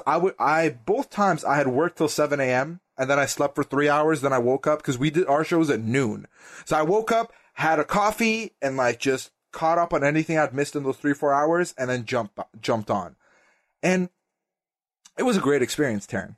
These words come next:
Like, I'm not gonna lie to you. You know, everything being said, it didn't win, obviously, but just the community, just, like, getting to, 'cause, like, at that point I had been a patron for about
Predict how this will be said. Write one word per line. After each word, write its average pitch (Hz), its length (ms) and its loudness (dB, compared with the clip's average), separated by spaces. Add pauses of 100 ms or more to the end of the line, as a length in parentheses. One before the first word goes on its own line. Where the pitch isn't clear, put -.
(180)
Like, 143 260 -2
I'm 170 160 2
not 214 160 2
gonna 143 140 2
lie 127 220 2
to 58 60 -8
you. 57 140 -12 (280)
You 127 120 -2
know, 127 300 2
everything 185 420 2
being 170 240 0
said, 127 380 0 (420)
it - 180 -4
didn't 131 280 0
win, 120 160 2
obviously, 107 600 0 (320)
but 147 380 2 (460)
just 262 340 -2
the 151 100 0
community, 131 760 0 (140)
just, 151 180 0
like, 185 180 0
getting 226 280 0
to, 190 140 -2
'cause, 165 160 -2
like, - 120 2
at 202 100 2
that 202 200 0
point 254 180 0
I 196 40 2
had 175 180 0
been 202 140 0
a 196 60 0
patron 156 420 0
for 147 220 0
about 123 360 0